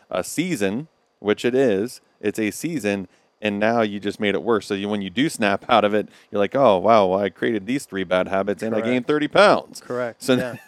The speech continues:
Speaker 2: Seriously.
Speaker 1: don't do that.
Speaker 2: Now I gotta go order a ton of Visionary meals. <laughs>
Speaker 1: Yeah.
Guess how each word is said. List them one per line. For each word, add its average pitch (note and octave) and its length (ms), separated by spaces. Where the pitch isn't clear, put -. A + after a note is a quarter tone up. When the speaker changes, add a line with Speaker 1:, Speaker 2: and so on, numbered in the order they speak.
Speaker 2:
Seriously. D3 460
Speaker 1:
don't F3 180
do B3 140
that. G2+ 300
Speaker 2:
Now C3+ 100
I D3+ 80
gotta C#3+ 180
go C#3 160
order D3 180
a A#2+ 40
ton - 220
of D3 80
Visionary D3 340
meals. C#3 400
<laughs> - 0
Speaker 1:
Yeah. C#3 140